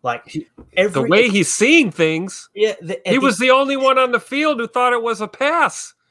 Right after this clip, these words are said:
Speaker 1: <laughs> At the end of every game, too, it comes down to an opportunity for him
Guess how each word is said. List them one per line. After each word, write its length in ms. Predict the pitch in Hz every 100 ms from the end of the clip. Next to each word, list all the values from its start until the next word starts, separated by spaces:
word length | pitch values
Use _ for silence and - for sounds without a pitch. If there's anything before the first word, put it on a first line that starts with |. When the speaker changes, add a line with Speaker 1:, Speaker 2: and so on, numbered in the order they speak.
| 311 - -
Speaker 1:
<laughs> 460 | _ 359 339 214
At 160 | 165 160
the 220 | 196 214
end 160 | 233 220
of 160 | 196
every 440 | 196 196 185 214 196
game, 400 | 180 185 156 139
too, 340 | 170 156 113
it 120 | 135 127
comes 280 | 160 160
down 240 | 127 156 147
to 140 | 151
an 80 | 139
opportunity 680 | 135 156 151 - 185 160 139
for 200 | 120 135
him 340 | 143 147 135